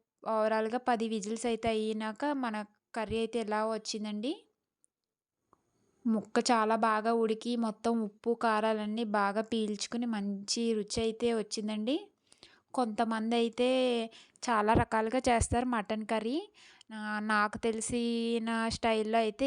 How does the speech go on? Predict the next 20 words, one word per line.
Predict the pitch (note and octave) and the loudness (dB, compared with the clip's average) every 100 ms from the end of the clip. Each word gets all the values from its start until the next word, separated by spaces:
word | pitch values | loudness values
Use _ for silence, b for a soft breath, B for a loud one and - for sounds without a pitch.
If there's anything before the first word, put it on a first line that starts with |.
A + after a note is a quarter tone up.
| B3 | 0
ఇదే | G3+ A3 G#3+ | 0 0 2
బాగా | G#3+ G3 G#3 A3 G#3+ | 2 2 0 0 0
బెస్ట్ | G#3 - - A3+ | 0 0 -4 -10
అండి. | G#3+ G#3+ D4 D#4+ - | -6 -6 -6 -6 -8
చాలా | B3 G#3+ A3 - | -6 -4 -4 -4
సింపుల్గా | B3 G#3 A#3 A#3 A#3+ | -8 -8 -6 -4 -2
అయితే | A#3 A#3+ A#3 | -2 -4 -6
వండేసుకోవచ్చు | G#3+ G#3+ G#3+ - A3 A3 | -6 -6 -6 -10 -10 -8
మనము. | G#3 G3+ B3 G4+ - b b b b A#3+ | -8 -6 -6 -8 -12 b b b b -12
ఇంకా | A#3+ A#3 A3+ | -4 -4 -2
కొద్దిగా | A#3+ F#3+ A3 A#3 A3+ | -6 -4 -4 -2 -2
అయితే | G#3+ C#4 D4+ B3 | 0 0 0 -2
గరం | A3 G#3+ | -4 -4
మసాలా | A3 - A3+ A3 G#3 | -6 -4 -2 -2 -4
వేసాను, | G#3+ G#3+ G#3+ B3 F4+ F4 | -6 -6 -6 -4 -4 -4
ఇంకా | C#4 B3+ A#3 A3 - | -4 -2 -2 -2 -6
కొత్తిమీర | A3+ - A#3 A#3+ A#3+ | -8 -8 -8 -6 -4
కూడా | B3 B3+ | -4 -4
చల్లుకుంటున్నానండి. | A3+ G#3+ A3 G#3+ A3 G#3+ G#3 G#3+ D#4 A#4+ b b b b _ _ _ _ _ _ _ _ - _ _ - A3+ | -4 -4 -8 -8 -8 -8 -6 -4 -6 -6 b b b b _ _ _ _ _ _ _ _ -20 _ _ -2 2
మన | A3+ | 4